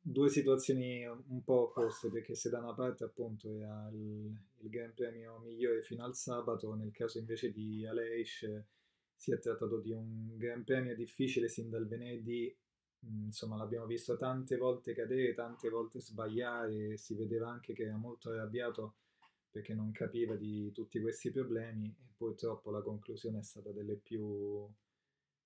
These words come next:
tristi, insomma, che un pilota pot-, e un team potrebbe aspettarsi, perché appunto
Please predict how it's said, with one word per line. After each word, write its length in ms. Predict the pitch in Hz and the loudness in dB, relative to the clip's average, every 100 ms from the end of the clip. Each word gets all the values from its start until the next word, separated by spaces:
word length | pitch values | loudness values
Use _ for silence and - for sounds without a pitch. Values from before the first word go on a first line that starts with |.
| _ | _
tristi, 480 | - 135 135 131 120 | 2 4 4 0 -4
insomma, 600 | 113 - 117 110 110 107 - _ _ _ _ _ _ _ - | -4 -4 -6 -4 -4 -6 -10 _ _ _ _ _ _ _ -10
che 120 | 117 | -4
un 80 | 107 | 2
pilota 360 | 117 120 117 | 4 4 4
pot-, 180 | 113 110 | 2 2
e 120 | 127 | 2
un 200 | 120 120 117 | -2 -6 0
team 340 | 139 131 117 | 2 4 2
potrebbe 360 | 113 113 110 117 | 2 2 2 0
aspettarsi, 680 | - 123 110 110 110 - | -2 -6 -6 -6 -6 -8
perché 240 | 101 104 107 | -10 -12 -12
appunto 480 | 107 104 98 104 | -14 -10 -10 -12